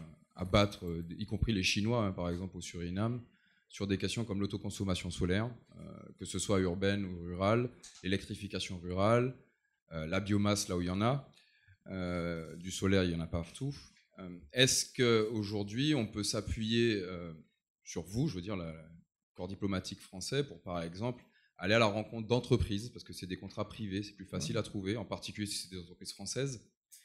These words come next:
Speaker 1: pour exporter le savoir-faire local, puisqu'on a quand même une filière locale qui est, euh, même en avance sur pas mal de la, de la filière nationale, puisqu'on a ici, bah, de quoi tester. Et, euh, est-ce qu'on pourrait, voilà, vraiment s'appuyer sur, sur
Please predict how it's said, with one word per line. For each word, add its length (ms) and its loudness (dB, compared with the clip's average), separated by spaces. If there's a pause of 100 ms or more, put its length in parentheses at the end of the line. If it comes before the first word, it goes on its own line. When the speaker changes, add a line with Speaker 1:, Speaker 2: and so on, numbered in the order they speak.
(280)
Speaker 1:
pour 120 6
exporter 500 6
le 100 4
savoir-faire 600 2
local, 480 4
puisqu'on 280 -4
a 80 -4
quand 120 -4
même 140 -2
une 140 -6
filière 500 2
locale 560 2
qui 320 0
est, 80 4
euh, 140 2
même 260 0
en 100 0
avance 520 2
sur 320 -4
pas 120 -2
mal 260 2
de 80 -2
la, 380 -4 (280)
de 60 -4
la 40 0
filière 240 4
nationale, 500 4
puisqu'on 260 -4
a 80 0
ici, 300 -2
bah, 280 -8
de 80 -12
quoi 220 -6
tester. 560 -6 (640)
Et, 200 0
euh, 240 -2
est-ce 100 -4
qu'on 120 -8
pourrait, 280 -4
voilà, 220 0
vraiment 240 -10
s'appuyer 500 -2
sur, 260 -8
sur 200 -8